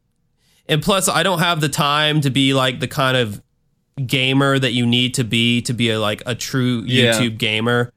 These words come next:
Speaker 1: Like, those motherfuckers
Speaker 2: Well, no, a lot of people kinda feel that way about me, you know, with my movie reviews, 'cause I don't review, like, every new movie that comes out, but, you know.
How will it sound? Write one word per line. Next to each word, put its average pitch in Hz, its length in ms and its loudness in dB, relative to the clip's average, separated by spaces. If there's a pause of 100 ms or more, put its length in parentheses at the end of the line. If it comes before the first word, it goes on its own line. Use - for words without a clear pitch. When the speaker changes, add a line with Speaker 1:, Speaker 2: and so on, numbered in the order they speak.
(460)
Speaker 1:
Like, 127 200 -2
those 170 200 2
motherfuckers 170 480 0
Speaker 2:
Well, 214 80 2
no, 233 100 4
a - 40 2
lot 190 160 2
of - 40 -4
people 180 280 -2
kinda 156 200 -2
feel 147 200 -2
that 127 240 0
way 123 180 0
about 113 420 -4 (160)
me, 127 500 -6
you 110 60 -8
know, 113 140 -6
with 113 140 -10
my 113 160 -6
movie 123 280 -4
reviews, 107 360 -6
'cause 113 160 -6
I 113 60 2
don't 117 180 -2
review, 113 440 -2
like, 107 280 -4
every 117 280 -2
new 120 180 -2
movie 113 280 -2
that 104 160 -4
comes 104 240 -8
out, 98 320 -2
but, 101 320 -8
you 98 80 -8
know. 98 240 -8